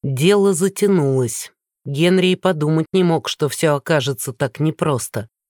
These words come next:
Дни текли словно вода, но пока никто не спешил признавать его права на дом и имущество Берингтонов.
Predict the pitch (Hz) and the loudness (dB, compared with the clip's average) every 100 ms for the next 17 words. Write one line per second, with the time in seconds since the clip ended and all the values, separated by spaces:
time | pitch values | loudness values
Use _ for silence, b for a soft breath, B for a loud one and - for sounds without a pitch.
0 | _ _ - 139 180 190 190 180 185 196 | _ _ -12 -2 0 0 0 -2 0 0
1 | 190 185 180 165 175 180 185 196 202 143 | 0 0 0 2 2 2 2 2 2 2
2 | 151 - 196 - 214 170 - - 208 165 | -2 -2 -4 0 2 2 0 0 2 2
3 | - - - 208 196 - 143 127 151 147 | 0 -2 0 0 0 0 -2 0 0 0
4 | 143 - 147 143 - 151 151 180 165 139 | -2 -2 -2 -2 0 0 2 2 2 0
5 | 135 175 170 - 151 143 147 147 - 143 | 0 0 0 -2 -4 -2 0 -2 -4 -8
6 | - 151 143 170 139 127 - - 123 113 | -4 -4 0 0 2 0 -4 -4 -2 -2
7 | - | -6